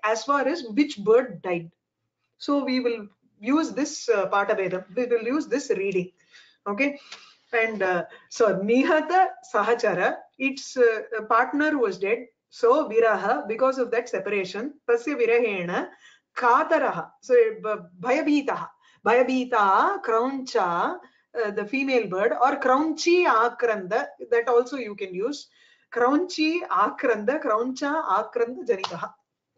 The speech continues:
This female bird is crying, and from that, the Valmiki also feels that shokam in his mind. From that shlokam, so he, he, he's so upset about it,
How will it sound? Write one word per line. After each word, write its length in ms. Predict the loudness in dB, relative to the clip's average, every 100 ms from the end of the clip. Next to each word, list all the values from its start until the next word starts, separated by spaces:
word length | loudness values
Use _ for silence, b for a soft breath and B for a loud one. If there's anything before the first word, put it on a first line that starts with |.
| _ _ _
This 140 | -18 -12
female 360 | -10 -6 -6
bird 240 | -4 -4 -4
is 180 | -10
crying, 500 | -8 -6 -4 -4 -6 -12 _ _ -10
and 180 | -10 -6
from 280 | -4 -4
that, 380 | -2 -2 -2 -10 -18 _ _ _ _ _ _ -6
the 260 | -4 -4 -12 _ -2
Valmiki 560 | 0 2 0 -2 -2
also 360 | 0 -2 0 -2
feels 420 | 0 -4 -4 -6
that 200 | -6 -6
shokam 440 | -6 -4 -2 -4 -2
in 120 | -4
his 240 | -4 -6 -12 -10
mind. 360 | -8 -8 -14 _ _ -20 B B B B B B B B _
From 360 | -4 0 2 4
that 240 | 2 0
shlokam, 640 | -6 2 2 2 -2 -6
so 180 | -2 -2
he, 300 | -2 -8 -8 -12
he, 380 | -14 -12 -14 -16
he's 300 | -12 -10 -8
so 560 | -4 -2 -2 -2 -4 -4
upset 440 | -6 -2 -2 0 0
about 320 | 2 2 0
it, 180 | -2